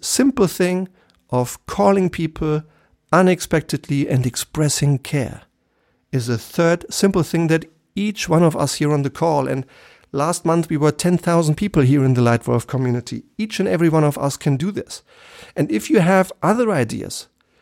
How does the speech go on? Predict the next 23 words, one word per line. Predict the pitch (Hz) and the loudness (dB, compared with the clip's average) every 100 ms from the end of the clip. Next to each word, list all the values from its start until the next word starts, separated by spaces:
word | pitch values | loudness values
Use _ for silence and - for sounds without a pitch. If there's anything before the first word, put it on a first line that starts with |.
| _ - | _ -12
how | - 156 | -2 0
you | 151 131 165 202 - | 0 -2 -2 -2 -2
are | 156 165 | 0 0
perceptible | 160 - 151 - - 208 - - 123 123 110 | -2 -8 -6 -4 -4 -6 -4 -2 0 0 -2
to | - 151 | -4 -6
others, | 131 104 - - _ _ | -6 -8 -14 -18 _ _
or | 170 170 | 0 2
how | 131 165 | 2 0
you | 185 170 180 | 0 2 2
have | 165 - | 2 0
seen | - 185 170 | -4 -2 -2
others | 180 175 180 160 | -2 -2 0 0
around | 165 208 277 - | 2 2 0 0
you | 123 113 - _ _ _ - | -2 -2 -6 _ _ _ -6
to | - | -2
be | 160 | -2
perceptible, | 165 147 - 147 - 123 120 | 0 -2 0 -2 -4 -6 -6
please, | - - - 214 175 | -6 -6 -4 -4 -4
please | - 202 113 - _ _ | -4 -4 -4 -8 _ _
drop | - 180 - | 0 0 2
me | 214 | 2
an | 185 | 4
email. | 190 226 254 58 - | 4 0 -2 -4 -12